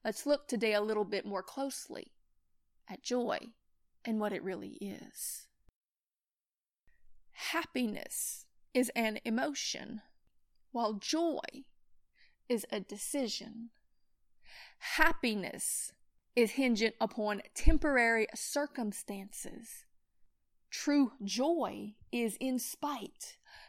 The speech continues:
of temporary circumstances. Happiness is a product of the soul, while joy is a product of the spirit.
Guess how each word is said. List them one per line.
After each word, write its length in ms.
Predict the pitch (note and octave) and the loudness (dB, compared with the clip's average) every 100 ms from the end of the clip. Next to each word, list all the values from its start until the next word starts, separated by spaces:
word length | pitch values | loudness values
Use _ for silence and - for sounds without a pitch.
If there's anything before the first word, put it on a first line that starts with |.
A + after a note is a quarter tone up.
| - | -4
of 240 | B3 A3 - | -2 -2 -2
temporary 800 | A#3 G#3 G#3 G3+ G3 G3 A3 - | -4 -2 -2 0 -2 -2 -8 -12
circumstances. 1400 | - - G#3+ - G#3+ - G#3 G#3+ A3 - - - - - _ _ _ _ - _ - - _ _ | -10 -4 -4 -6 -10 -10 -10 -10 -12 -16 -14 -14 -14 -18 _ _ _ _ -20 _ -20 -20 _ _
Happiness 1080 | - - E4+ F4+ C#4+ A#3 G3+ - - - - - _ _ _ - | -4 2 2 4 2 4 2 -4 -6 -6 -6 -12 _ _ _ 2
is 160 | B3+ | 4
a 100 | - | 4
product 880 | - - - D#4 B3+ F3 - - - - _ _ _ | 2 -2 4 6 6 4 0 -8 -16 -18 _ _ _
of 280 | G#3+ G#3 G#3 | -4 -2 -2
the 80 | A3+ | -2
soul, 680 | - D#4 D#4 - - A#3+ - _ _ _ _ _ _ _ - | 0 2 2 0 -4 -12 -20 _ _ _ _ _ _ _ -6
while 160 | G#3+ | -4
joy 640 | F#3+ - D4 F4 - - - - - - | -4 0 4 4 2 -4 -14 -20 -14 -2
is 120 | A#3+ | 0
a 80 | A3 | 0
product 680 | - G#3+ G3 G3+ - - - - - | -4 -4 -2 -2 -4 -10 -18 -18 -10
of 140 | G#3 E3+ | -8 -4
the 80 | |
spirit. 840 | - - D4 B3 G#3 - _ - | -2 0 0 0 -4 -12 _ -18